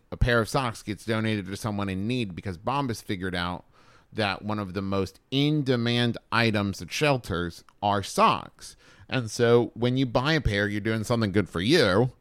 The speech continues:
and your feet and doing something good for someone else. Uh, so buy one pair or four at bombas dot com slash schmanners, S H M A N N E R S, today and get twenty percent off your first purchase.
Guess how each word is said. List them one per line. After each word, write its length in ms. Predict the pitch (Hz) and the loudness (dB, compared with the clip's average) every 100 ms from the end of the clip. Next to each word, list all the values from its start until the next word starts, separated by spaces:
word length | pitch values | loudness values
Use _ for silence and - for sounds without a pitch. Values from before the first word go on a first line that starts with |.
| - | -4
and 160 | 95 | 0
your 140 | 104 165 | 4 2
feet 380 | - 82 90 - _ _ 240 | 0 -6 -6 -8 _ _ -2
and 160 | 277 | 0
doing 180 | 254 233 | 2 2
something 300 | 214 226 220 | 4 2 4
good 180 | 214 214 | 2 0
for 80 | 190 | 0
someone 300 | 208 196 196 | -2 0 0
else. 260 | 127 - - - - - | 0 -4 -16 -20 -20 -10
Uh, 240 | - 117 107 | -2 0 0
so 380 | - 123 110 101 | 0 2 4 2
buy 360 | 90 117 123 | 0 2 4
one 320 | 104 120 175 | 4 4 4
pair 520 | 156 131 113 117 120 - | 2 2 4 4 2 0
or 160 | 151 214 | 6 6
four 380 | 139 117 123 156 - 98 - | 6 4 4 0 -10 -16 -2
at 240 | 127 110 104 | 0 0 4
bombas 440 | 120 131 127 113 | 6 6 6 2
dot 300 | 110 120 120 | 4 4 4
com 400 | - 131 113 110 - | 0 2 2 2 -4
slash 520 | - 113 107 104 - - | -4 0 2 0 -4 -8
schmanners, 840 | - - 127 160 165 98 127 - - 95 | -8 0 4 6 6 4 2 0 -4 0
S 240 | 117 - | 0 0
H 300 | 117 113 - | 0 0 -2
M 320 | 113 104 107 - | -2 0 0 -2
A 280 | 107 101 104 | -2 -2 -2
N 200 | 107 107 | -2 -2
N 260 | 107 104 101 - | -2 -2 -4 -4
E 160 | 110 | -4
R 200 | 80 95 | -2 0
S, 280 | 117 104 - - | 0 -2 -6 -8
today 560 | 117 101 180 117 104 113 - | -4 2 4 4 2 -2 -8
and 140 | - 123 | -4 2
get 180 | 123 - | 2 2
twenty 240 | 127 127 | 0 2
percent 440 | 127 139 127 110 - | 2 0 0 -2 0
off 200 | 110 120 | -2 -2
your 100 | 123 | -4
first 420 | - 95 92 - | -2 -2 -2 -4
purchase. 560 | - 139 117 98 - - | 0 2 2 -4 -8 -14